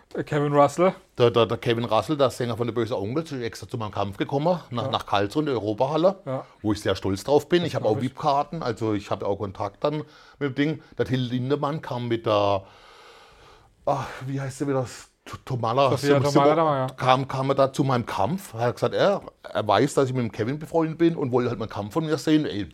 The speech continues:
Speaker 2: super
Speaker 1: Cool.
Speaker 2: stolz drauf.
Speaker 1: Ja.
Speaker 2: Ich hab auch schon Security gemacht für,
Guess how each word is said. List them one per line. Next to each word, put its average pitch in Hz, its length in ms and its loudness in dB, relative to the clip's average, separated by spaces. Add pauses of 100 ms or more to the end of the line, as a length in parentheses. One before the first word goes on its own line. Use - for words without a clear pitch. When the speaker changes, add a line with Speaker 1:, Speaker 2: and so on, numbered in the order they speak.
(140)
Speaker 2:
super 135 320 -2
Speaker 1:
Cool. 143 80 4
Speaker 2:
stolz 151 320 4
drauf. 151 340 6
Speaker 1:
Ja. 135 220 -8 (180)
Speaker 2:
Ich 120 160 -2
hab 139 160 2
auch 135 180 0
schon 120 180 -6
Security 123 440 -4
gemacht 127 460 -2
für, 110 440 4